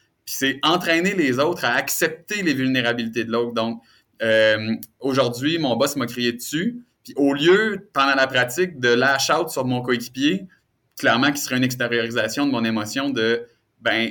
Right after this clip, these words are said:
j'en ai parlé au début de la pratique. Hey, j'y ai dit, « Aujourd'hui, ça a été tough à job. Euh, mon, mon boss, il m'a un, il m'a un peu tombé dessus. » Puis là, tu, tu me posais la question, « Et comment on fait ça pour se montrer vulnérable ? » Puis,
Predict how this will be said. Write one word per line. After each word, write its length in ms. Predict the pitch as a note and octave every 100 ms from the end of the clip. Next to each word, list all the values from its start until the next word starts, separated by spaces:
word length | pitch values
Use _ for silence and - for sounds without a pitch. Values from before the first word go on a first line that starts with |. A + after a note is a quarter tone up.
| -
j'en 320 | - - B2 B2+
ai 80 |
parlé 260 | C3 C3 D3
au 60 | E3
début 160 | A#2
de 60 | A2+
la 100 | G#2+
pratique. 420 | G#2 G2+ C#3+ C#3+ -
Hey, 100 | A2+
j'y 120 | A2
ai 20 |
dit, « 100 | A2
Aujourd'hui, 280 | B2 A2 -
ça 80 | A#2+
a 20 |
été 120 | A#2
tough 200 | - C#3
à 120 | G#2
job. 260 | G2 B2 B2
Euh, 160 | G#2+ G2+
mon, 460 | G#2 G#2 G#2 G2+
mon 180 | G2+ G2+
boss, 240 | G2+ -
il 60 | A#2+
m'a 80 | G#2+
un, 300 | G#2 G#2 G2+ _ _ _
il 60 | G#2+
m'a 80 | G#2+
un 40 |
peu 100 | D3
tombé 260 | D3 A#2+ G#2+
dessus. » 300 | - F3+ - _ _ _ _
Puis 80 | A#2+
là, 60 | C3
tu, 180 | B2+
tu 160 | A#2+ B2
me 80 | A#2
posais 180 | A#2 B2+
la 120 | A#2
question, « 260 | A#2 D3
Et 80 | C#3
comment 300 | B2+ B2+ C#3
on 40 | C#3+
fait 140 | A#2
ça 180 | A#2 D3
pour 140 | D3
se 100 | -
montrer 280 | A#2 A#2 A#2
vulnérable ? » 400 | A#2+ A2+ A2+ C3+
Puis, 160 | A#2+ G2